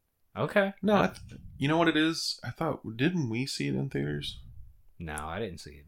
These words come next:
Speaker 1: in theaters. I watched it with my wife.
Speaker 2: Okay. Yeah.
Speaker 1: I don't know. I, I,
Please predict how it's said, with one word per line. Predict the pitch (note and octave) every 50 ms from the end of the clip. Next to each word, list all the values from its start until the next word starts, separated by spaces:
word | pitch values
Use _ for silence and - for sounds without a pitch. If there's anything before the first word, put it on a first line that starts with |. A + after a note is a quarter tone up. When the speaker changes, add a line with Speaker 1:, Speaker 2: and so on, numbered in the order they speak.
| D#2+
Speaker 1:
in | E2 - -
theaters. | D#2 D#2 D#2+ D#2+ E2 F#2 F#2+ G#2
I | G#2+
watched | G#2 E2 D#2 E2+ - - -
it | F#2 C#2
with | D#2 E2 - - - - - - -
my | - E2+ D#2+
wife. | D#2 E2+ F2+ G#2 G2 F2+ F2 - - - - - -
Speaker 2:
Okay. | - - _ - - - _ _ _ _ - - - - - - - A#2
Yeah. | A#2 A#2 A2+ - _ - - - - -
Speaker 1:
I | - E3+
don't | G#3+ A#3 A3+
know. | G#3+ D#3+
I, | B2+ A#2+ C3+ D3 C#3+ B2 C#3 F3 A3
I, | A3